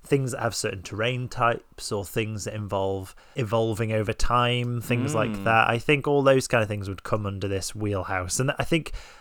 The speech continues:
Speaker 1: one of the things we were talking about before we started recording was the fact that actually these theme episodes are all about thinking about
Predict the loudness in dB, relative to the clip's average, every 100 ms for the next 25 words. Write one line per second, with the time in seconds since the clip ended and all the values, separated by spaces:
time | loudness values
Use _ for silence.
0 | -14 -8 2 4 6 4 4 2 2 0
1 | 0 2 2 2 -2 -2 -2 -2 -2 -2
2 | 0 -2 -2 -8 -4 -2 -2 -4 -4 -4
3 | 0 0 0 -2 -2 -4 -6 -4 -4 -6
4 | -12 -20 -20 -20 _ -6 2 2 2 2
5 | 2 2 -2 -4 -4 -6 -6 -4 -2 0
6 | -2 -4 -6 -8 -10 -10 -10 -10